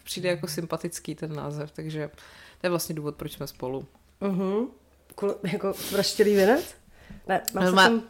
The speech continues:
Speaker 1: on má tyhle ty témata nějak rád, jakoby mluvit o nich a... a
Speaker 2: No je
Speaker 1: třeba,
Speaker 2: to
Speaker 1: třeba, když, <laughs> když, jak je strana ano, že jo?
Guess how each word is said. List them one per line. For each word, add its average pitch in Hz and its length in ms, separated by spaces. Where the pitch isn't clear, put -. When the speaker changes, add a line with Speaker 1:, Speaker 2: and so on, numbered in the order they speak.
Speaker 1:
on 196 160
má 254 140
tyhle 247 220
ty 294 120
témata 220 440
nějak 220 340
rád, 190 360
jakoby 175 500
mluvit 170 320
o 165 100
nich 160 340
a... 160 140
a 170 200
Speaker 2:
No 196 60
je 208 60
Speaker 1:
třeba, 226 180
Speaker 2:
to - 60
Speaker 1:
třeba, 214 400
když, - 500
<laughs> 220 200
když, - 300
jak - 140
je 202 60
strana 196 300
ano, 175 380
že 180 140
jo? 160 260